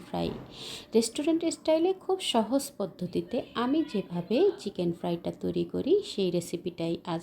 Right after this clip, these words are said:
আপনাদের সাথে শেয়ার করব। আশা করছি সঙ্গেই থাকবেন, সুন্দর সুন্দর কমেন্টস করে উৎসাহিত করবেন। চিকেন ফ্রাইটা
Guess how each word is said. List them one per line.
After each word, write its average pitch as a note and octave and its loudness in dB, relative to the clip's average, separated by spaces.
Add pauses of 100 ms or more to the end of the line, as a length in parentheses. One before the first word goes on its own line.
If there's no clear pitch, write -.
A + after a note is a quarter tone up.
(140)
আপনাদের A3 -6
সাথে B3 -6 (120)
শেয়ার C#4+ 2 (100)
করব। D4 0 (680)
আশা F3 -2
করছি - -4 (120)
সঙ্গেই E3+ 0 (120)
থাকবেন, A3 -2 (120)
সুন্দর F4 6
সুন্দর F#3 0 (100)
কমেন্টস E3 -2 (120)
করে G3+ 0 (540)
উৎসাহিত F3+ -2 (140)
করবেন। F3 6 (760)
চিকেন E4 4
ফ্রাইটা F4 6